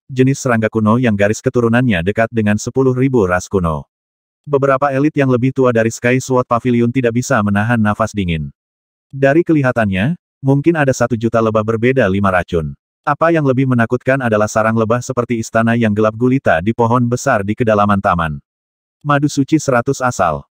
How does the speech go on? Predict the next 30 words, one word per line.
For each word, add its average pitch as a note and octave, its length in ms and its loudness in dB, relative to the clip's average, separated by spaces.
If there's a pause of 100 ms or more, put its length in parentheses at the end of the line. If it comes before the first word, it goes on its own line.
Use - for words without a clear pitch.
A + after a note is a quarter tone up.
weng, D3 240 0
weng, C3 160 2
weng. F#2+ 260 -2 (300)
Ribuan C#3+ 320 4
lebah C#3 240 2
lima C3 240 0
racun B2 240 0
berbeda A2+ 400 2
di A2+ 80 -2
kedalaman A2 480 0
taman B2 240 0
membentuk G#2 480 0
aliran A2+ 320 2
lebah A#2 240 0
saat A2+ 320 -2
mereka A2 240 0
melonjak A2 480 0
ke - 80 -4
sarang A#2 320 0
lebah A#2+ 240 0
seperti A#2+ 480 -4
istana. E2 400 -2 (600)
Ada C#3+ 320 2
raja C#3+ 160 2
lebah B2+ 240 2
sesekali A#2+ 400 -2
di A#2+ 80 0
sekitar A#2 400 -2
sarang A2 240 -2
lebah, G2+ 320 0